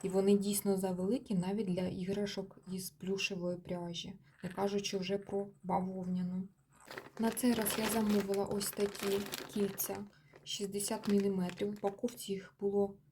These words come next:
двадцять штук, але по факту вони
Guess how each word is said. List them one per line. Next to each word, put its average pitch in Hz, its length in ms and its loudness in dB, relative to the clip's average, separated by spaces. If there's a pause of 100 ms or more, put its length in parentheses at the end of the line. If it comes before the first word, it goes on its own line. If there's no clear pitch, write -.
(140)
двадцять 202 520 -4
штук, - 580 -6 (1200)
але 208 220 6
по 202 140 0
факту 240 580 0
вони 220 380 6